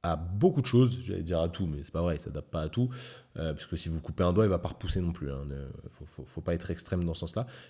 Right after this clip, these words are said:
mais le corps s'adapte vraiment à beaucoup de choses, et cette méthode Wim Hof, en fait, elle exploite ces capacités-là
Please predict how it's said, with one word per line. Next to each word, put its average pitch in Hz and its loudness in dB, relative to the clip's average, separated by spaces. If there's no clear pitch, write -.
mais 90 0
le 92 2
corps 127 2
s'adapte 87 2
vraiment 120 4
à 117 6
beaucoup 104 0
de 101 -6
choses, 131 4
et 127 8
cette - 0
méthode 123 6
Wim 107 6
Hof, 123 6
en 95 2
fait, 123 2
elle 87 4
exploite 117 4
ces 98 -2
capacités-là 98 0